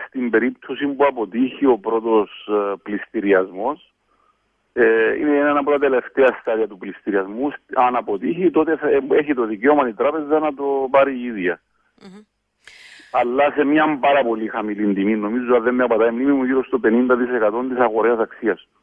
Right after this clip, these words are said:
Speaker 2: Ε, και αν μείνει το δάνειο που έχω, αν δεν καλύπτεται, τι γίνεται; Να μας θυμίσετε και λίγο τι λέει η νομοθεσία. Δηλαδή, τώρα, αν το σπίτι μου, αν χρωστώ εγώ, ε, διακόσιες χιλιάδες, πέστε, και το σπίτι μου πουληθεί εκατόν πενήντα,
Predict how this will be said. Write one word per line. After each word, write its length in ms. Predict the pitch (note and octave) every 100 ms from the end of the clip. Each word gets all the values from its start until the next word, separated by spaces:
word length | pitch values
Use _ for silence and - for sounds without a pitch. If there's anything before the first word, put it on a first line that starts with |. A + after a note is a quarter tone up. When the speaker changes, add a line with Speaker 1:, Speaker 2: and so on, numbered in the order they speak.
| _ _
Speaker 2:
Ε, 160 | A3 G3
και 160 | G3+
αν 120 | F#3+ G3
μείνει 220 | A3+ A#3
το 280 | G#3+ F#3+ F#3
δάνειο 340 | G#3+ A3+ G#3
που 160 | F#3+ G3+
έχω, 460 | G#3+ - A3 G3
αν 160 | F#3 F3+
δεν 160 | G#3+
καλύπτεται, 540 | A3 A3+ A#3+ - C4+ C4+
τι 120 | C4+
γίνεται; 380 | G3+ F3+ D3+ - E3 - _
Να 100 | F#3+
μας 160 | F#3
θυμίσετε 420 | - G3+ A3+ B3+ A#3+
και 120 | B3
λίγο 260 | B3 B3
τι 120 | A#3+ B3+
λέει 100 | B3+
η 40 |
νομοθεσία. 800 | B3 B3 C4+ B3+ D4+ C4 F#3+ E3
Δηλαδή, 320 | F#3+ G3 G#3
τώρα, 180 | A#3 A#3
αν 140 | A#3 A#3
το 100 | A3
σπίτι 260 | - B3
μου, 80 | A#3+
αν 140 | B3
χρωστώ 280 | A#3 A#3 -
εγώ, 540 | A#3+ B3 C4 B3 A#3 G#3+
ε, 120 | - - _
διακόσιες 540 | - A3+ G#3+ B3+ C4
χιλιάδες, 420 | - A#3+ A#3 G#3 -
πέστε, 320 | F#3+ - C#4+
και 80 | C4+
το 100 | A#3+
σπίτι 260 | - C#4
μου 120 | C4+
πουληθεί 500 | A#3 A3+ G#3+ D#4 F#3+ - - -
εκατόν 420 | - A#3 A3+ C#4
πενήντα, 480 | B3+ C4 C4 E3+